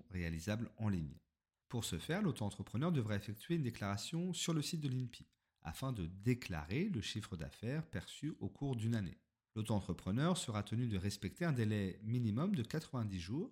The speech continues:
entre la date de début d'activité et la première déclaration. Par la suite,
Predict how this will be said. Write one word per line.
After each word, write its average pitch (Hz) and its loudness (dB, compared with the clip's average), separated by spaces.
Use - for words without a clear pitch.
entre 107 -6
la 87 2
date 123 -4
de 87 -6
début 139 2
d'activité 107 -4
et 151 4
la 139 2
première 117 0
déclaration. 107 -2
Par 78 -6
la 76 -8
suite, - -2